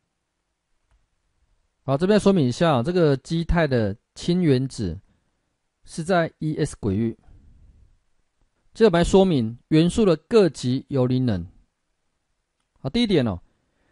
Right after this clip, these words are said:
将原子最外层的电子依序移出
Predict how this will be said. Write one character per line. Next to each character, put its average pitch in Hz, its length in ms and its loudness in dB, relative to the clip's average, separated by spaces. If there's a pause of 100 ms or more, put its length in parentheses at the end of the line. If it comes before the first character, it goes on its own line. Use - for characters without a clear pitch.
(120)
将 254 260 4
原 226 180 6
子 190 140 2
最 220 180 4
外 220 200 6
层 - 120 -4
的 135 80 0
电 180 320 0
子 113 440 -6
依 196 200 0
序 190 300 -2
移 147 140 -2
出 170 280 2